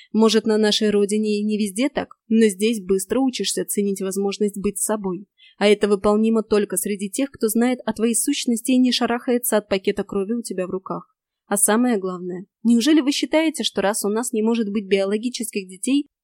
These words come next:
то мы и на любовь не способны? А любовь, она, знаете ли, не разбирает, кто перед ней –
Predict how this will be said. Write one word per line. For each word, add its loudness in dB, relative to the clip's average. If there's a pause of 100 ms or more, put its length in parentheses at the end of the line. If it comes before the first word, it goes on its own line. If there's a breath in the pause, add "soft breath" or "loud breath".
то 4
мы 6
и 6
на 6
любовь 0
не 0
способны? -4 (400)
А 4
любовь, 2
она, 0
знаете -2
ли, 0
не 0
разбирает, -2
кто 0
перед -2
ней – -4